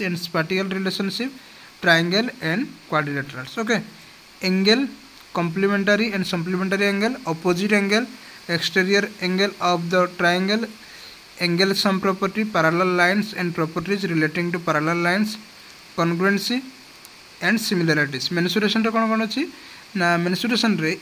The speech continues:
ଏରିଆ ଆଣ୍ଡ ସାର୍କମ୍ଫରେନ୍ସ ଅଫ୍ ସର୍କିଲ୍, ହାୟର ଅର୍ଡର ପ୍ରୋବ୍ଲେମ୍ ରିଲେଟିଂ ଟୁ ଏରିଆ ଅଫ୍ ସ୍କୋୟାର, ଟ୍ରାଏଙ୍ଗେଲ୍, ରେକ୍ଟାଙ୍ଗେଲ୍, ପାରାଲେଲୋଗ୍ରାମ,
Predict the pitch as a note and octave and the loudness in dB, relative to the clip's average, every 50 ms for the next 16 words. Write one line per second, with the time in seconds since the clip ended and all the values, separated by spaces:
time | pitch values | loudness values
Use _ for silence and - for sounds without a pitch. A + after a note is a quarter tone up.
0 | - - - E3 E3 E3+ F3+ F#3+ G#3 A#3+ B3 A#3+ - G3 F#3+ E3+ - - F3 E3 | -8 -4 -2 0 2 4 4 6 6 4 4 2 0 -2 -2 -2 0 -2 -2 -2
1 | E3 F3 E3+ D#3+ F#3 F#3+ F#3+ F#3 - F3+ E3 - - D#3+ D#3+ D#3+ - A3 A#3 G#3+ | -2 -2 -2 0 0 0 -2 -2 -4 -6 -6 -4 -2 -2 -2 -2 -2 -4 -4 -2
2 | - D#3+ D#3+ D#3+ F3 F#3 F#3+ F3+ F#3 F3+ E3+ - E3+ D#3+ D#3 D#3+ F3 F#3+ G3+ G3 | 0 0 0 0 2 0 0 0 0 -2 -4 -2 -2 -2 0 0 0 0 0 0
3 | E3 E3 D#3+ D#3+ D#3+ D#3+ G#3+ G#3+ G#3+ G#3+ - D#3 E3 B3 D4 - - - - - | 0 0 2 2 2 2 2 2 2 2 2 0 0 0 -2 -6 -12 -18 -18 -16
4 | - - - - E3+ E3+ E3+ F3+ G3 G#3 G3 E3 D#3 - - - - C#3+ C#3+ D3+ | -16 -14 -10 -6 -2 0 2 4 4 4 2 2 0 -6 -8 -6 -4 -2 -2 0
5 | F#3 B3 - - - E3+ E3 D3+ D3 D3+ D#3 E3+ G#3+ A#3 A3 F3 D#3 C#3 - - | 0 0 -2 -4 -6 -4 -2 -2 -2 -2 -2 -2 -2 -2 -2 -2 -4 -4 -4 -2
6 | D#3+ D#3+ F3 G#3+ A3 G#3+ - F3 D#3 D3+ D3+ D3+ D3+ D3+ D#3 E3+ F#3+ G#3 | -2 -2 0 0 -2 -2 -2 -2 0 0 0 -2 -2 -2 -2 0 0 0